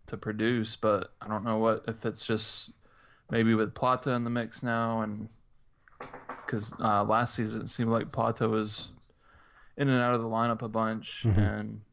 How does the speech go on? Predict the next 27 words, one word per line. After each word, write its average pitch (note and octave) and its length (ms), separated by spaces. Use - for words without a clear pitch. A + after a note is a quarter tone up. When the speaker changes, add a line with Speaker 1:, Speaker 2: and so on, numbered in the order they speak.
Speaker 1:
Morales G#2+ 480
had A2 160
a G#2+ 60
lot G#2+ 180
more G#2+ 180
responsibility A2 720
as G#2+ 140
far A2 220
as, G#2+ 100
like, G#2 220
set - 240
pieces G#2+ 260
and G#2+ 140
stuff, A2 340
but - 160
Plata's A2 460
kind A2+ 180
of A2 200
filled A#2+ 260
in A2+ 180
here A#2 160
and A2 100
there A2 140
on G#2+ 140
some A2 180
of G#2+ 80
that, G#2+ 380